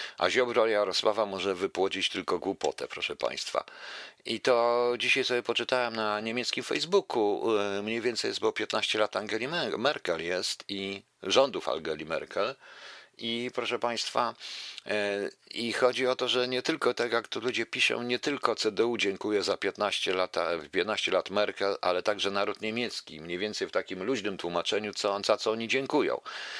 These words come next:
„Dziękuję za głęboko podzielony naród, dziękuję za galopujące ubóstwo dzieci, dziękujemy za butelki z zastawem dla naszych emerytów, dziękuję za ekstremalne ceny energii, dziękuję za zepsute mosty i drogi,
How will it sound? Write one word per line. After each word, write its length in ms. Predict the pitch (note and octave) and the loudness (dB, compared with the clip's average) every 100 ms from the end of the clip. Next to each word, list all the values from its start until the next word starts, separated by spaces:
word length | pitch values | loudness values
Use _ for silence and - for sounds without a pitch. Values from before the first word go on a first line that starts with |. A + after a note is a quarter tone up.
| - F2 | -8 -2
„Dziękuję 480 | A#2 G#2 D3+ C#3 | 0 2 2 2
za 220 | A#2 A#2 A#2 | 2 2 2
głęboko 480 | G#2+ A2 A#2+ A2+ | 2 4 2 2
podzielony 520 | A2 A2 G2+ G#2+ G#2 G#2+ | 2 0 2 0 0 2
naród, 360 | G2 E2 D2+ | 4 2 0
dziękuję 460 | C#2+ G2+ B2 C3+ B2 | 0 2 2 2 2
za 140 | G#2+ | 0
galopujące 680 | G2+ A2 G#2 F#2+ A2+ A#2 - | 4 2 2 2 2 2 0
ubóstwo 440 | G2+ G#2 - F2+ | 2 0 0 -2
dzieci, 400 | G2+ G2+ - A#1 | 0 0 -2 -6
dziękujemy 520 | C2 E2 - B2 B2 A#2 | -2 -2 0 0 0 0
za 140 | A2 | 0
butelki 460 | A2+ - A2+ - A2+ | 0 2 0 0 0
z 60 | |
zastawem 480 | G#2 G2+ - G#2+ A#2 | 2 2 2 2 2
dla 140 | G#2 | 2
naszych 300 | G2+ G#2 A2+ | 2 0 2
emerytów, 640 | A2+ A2 - A#2 - - - | 2 2 0 -2 -6 -6 2
dziękuję 460 | - G2 - G#2+ | 4 4 2 2
za 120 | A2 G#2+ | 2 0
ekstremalne 600 | A2 - G#2+ G#2+ A2 G#2+ | 0 -2 2 2 2 2
ceny 280 | - A2 A2 | 2 4 2
energii, 440 | A2 F2 D2+ C#2+ | 2 0 -2 -2
dziękuję 380 | D#2 - G#2 A2 | -2 0 2 4
za 140 | A2+ | 2
zepsute 440 | A2+ G#2+ C3 A#2+ A#2+ | 0 0 0 2 4
mosty 340 | A2+ - F2+ | 4 0 -2
i 60 | A2 | 4
drogi, 420 | A2+ G2 - | 4 4 2